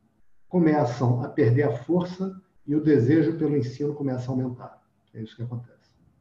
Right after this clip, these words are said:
naturalmente. Porque o meu desejo por felicidade não vai desaparecer.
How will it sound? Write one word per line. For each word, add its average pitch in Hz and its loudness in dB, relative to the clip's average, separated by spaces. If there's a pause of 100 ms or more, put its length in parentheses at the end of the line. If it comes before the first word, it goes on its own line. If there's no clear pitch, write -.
naturalmente. 113 -8 (480)
Porque 123 -2
o 151 6
meu 170 6
desejo 151 4
por 196 0
felicidade 185 0
não 185 2
vai 180 2
desaparecer. 180 -4